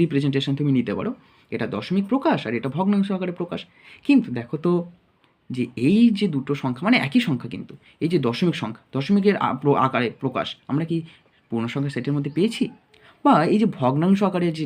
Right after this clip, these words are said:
লিখছি, পূর্ণ সংখ্যা সেটের মধ্যে কি পেয়েছি বন্ধু? না, আমরা কিন্তু পাইনি। অর্থাৎ দুটো পূর্ণ সংখ্যার যদি আমরা ভাগ করি, সেক্ষেত্রে ভাগফলটা এটা পূর্ণ সংখ্যা হতেও পারে, আবার কি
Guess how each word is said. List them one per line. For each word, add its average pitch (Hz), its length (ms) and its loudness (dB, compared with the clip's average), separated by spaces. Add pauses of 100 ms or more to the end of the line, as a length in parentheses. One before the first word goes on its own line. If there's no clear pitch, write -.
লিখছি, - 220 -8 (260)
পূর্ণ 117 200 -2
সংখ্যা 160 260 -4
সেটের 165 220 -6
মধ্যে 165 160 -4
কি 165 160 -6
পেয়েছি 254 240 2
বন্ধু? 277 280 6 (360)
না, 135 160 4 (160)
আমরা 107 160 -4
কিন্তু 117 280 -2 (400)
পাইনি। 117 380 2 (520)
অর্থাৎ 139 420 -2 (400)
দুটো 120 420 -2 (440)
পূর্ণ 151 280 -2 (160)
সংখ্যার 147 460 0 (360)
যদি 120 220 -4
আমরা 131 240 -4 (320)
ভাগ 226 240 -2 (140)
করি, 147 180 0 (440)
সেক্ষেত্রে 233 440 2
ভাগফলটা 147 500 -2 (280)
এটা 143 200 -4
পূর্ণ 180 180 0
সংখ্যা 170 340 -2 (380)
হতেও 185 280 6
পারে, 156 200 4 (380)
আবার 190 340 4
কি 185 140 2